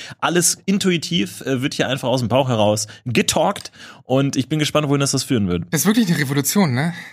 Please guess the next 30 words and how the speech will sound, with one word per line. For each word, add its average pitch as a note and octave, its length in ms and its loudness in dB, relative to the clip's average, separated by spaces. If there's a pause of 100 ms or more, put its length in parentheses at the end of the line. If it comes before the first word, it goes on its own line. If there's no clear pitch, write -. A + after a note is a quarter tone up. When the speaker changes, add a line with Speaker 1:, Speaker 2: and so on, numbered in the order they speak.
Speaker 2:
Team E3 300 -6
Buzzer, D#3 320 -2
denn C#3+ 120 -2
der C3+ 120 -2
goldene D3 260 0
Tisch - 240 -6
fehlt D3 160 -6
auch. E3+ 320 0 (100)
Das C#3 120 -4
ist - 0 -
Speaker 1:
Ja. A#2 100 2
Speaker 2:
ganz E3+ 120 0
ungewohnt, E3 440 4
dieses D3+ 160 -4
Almost - 300 -4
Daily. C#3+ 340 -8
Speaker 1:
Es - 160 0
ist A2 100 0
unfassbar. C3 400 -2
Es G#2+ 80 0
ist C3 60 0
unglaublich. B2+ 360 2
Wir C#3 60 4
haben C#3 100 2
sogar C3 200 2
zwei B2 260 0
aus B2 120 0
dem A2+ 120 0
Homeoffice C#3 440 -2
dabei, B2+ 420 0